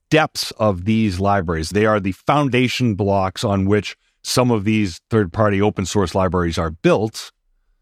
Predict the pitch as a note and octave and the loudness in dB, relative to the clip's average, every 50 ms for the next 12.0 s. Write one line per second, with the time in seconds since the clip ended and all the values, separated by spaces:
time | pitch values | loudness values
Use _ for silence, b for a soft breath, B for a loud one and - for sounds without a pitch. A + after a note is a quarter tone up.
0 | _ _ - F#2 - A#2+ A#2 C3 C3+ C#3+ C#3+ B2 - - A2+ A2+ A2+ A2+ A#2 A#2 | _ _ -4 -2 0 2 2 2 2 2 0 -2 -4 -4 0 0 2 2 2 0
1 | A2+ - _ _ _ _ _ _ - G#2+ G#2+ A2 A#2 G#2+ G#2 F2+ A2+ A2 G#2+ - | -2 -6 _ _ _ _ _ _ 0 2 2 2 2 0 0 -2 -2 -2 -2 -2
2 | - - - A2+ A2 G#2+ G#2 F2+ - - A2+ A#2+ D3+ E3 - - G#2+ G#2 C3+ D#3 | -4 -4 -2 0 0 0 0 -2 -4 -2 0 0 2 0 0 -2 -2 -2 -2 -4
3 | - - - - _ _ _ _ _ _ _ _ _ _ _ _ _ _ - C3 | -4 -8 -12 -16 _ _ _ _ _ _ _ _ _ _ _ _ _ _ -2 -2
4 | A2+ - - - _ _ _ C3+ D#3 F#3 G3 E3+ D3+ D3 D3+ D3 - D3 C3+ B2 | -2 -2 -6 -20 _ _ _ 0 0 2 2 0 2 2 2 2 2 0 0 2
5 | B2+ C3 A2+ A#2 B2 B2+ C#3 D3+ C3 A2 F2+ D2+ D2+ D#2+ G2+ C3 D3+ - _ _ | 2 0 2 2 2 2 2 0 0 0 -2 -2 -2 -4 -6 -8 -8 -12 _ _
6 | _ _ _ _ _ _ _ _ _ _ _ _ _ - B2+ C3 B2+ - C3 B2+ | _ _ _ _ _ _ _ _ _ _ _ _ _ 0 0 0 2 2 2 0
7 | C3 C3 C#3 E3+ D#3+ - - D3+ C3+ - - B2+ A2 G#2 - - - F#3 D#3+ - | 2 2 0 0 0 0 -2 -2 -2 0 0 0 -2 -2 -4 -6 -6 -2 0 2
8 | C#3 A#2+ A2 G2+ A#2 E3 F#3+ F#3+ D3 D#3+ C3+ B2 A#2 G2+ G2+ G2+ F#2+ F2 E2+ F2+ | 2 2 2 2 2 2 2 2 0 0 0 0 0 0 0 0 0 0 0 0
9 | F#2+ F#2 F2 E2+ E2+ F2 G2+ A#2+ B2+ A2 - - G#2+ G#2+ G#2 A2 G#2+ - - B2+ | 0 0 0 0 0 0 0 -2 -2 -4 -4 -2 0 2 2 2 0 2 0 0
10 | B2 C3 C#3 C3+ C3 D3 E3+ D#3+ C#3 B2+ C3 C#3+ C#3+ - _ _ _ _ _ _ | 2 2 2 2 2 0 2 2 2 2 0 -2 -6 -8 _ _ _ _ _ _
11 | _ - A2+ A#2 A#2+ A#2 A#2+ B2 G2+ A2+ B2 B2+ B2 G#2+ - - B2 G2+ D2+ C#2 | _ 2 4 4 4 4 2 0 2 2 2 2 2 0 0 0 0 0 0 -2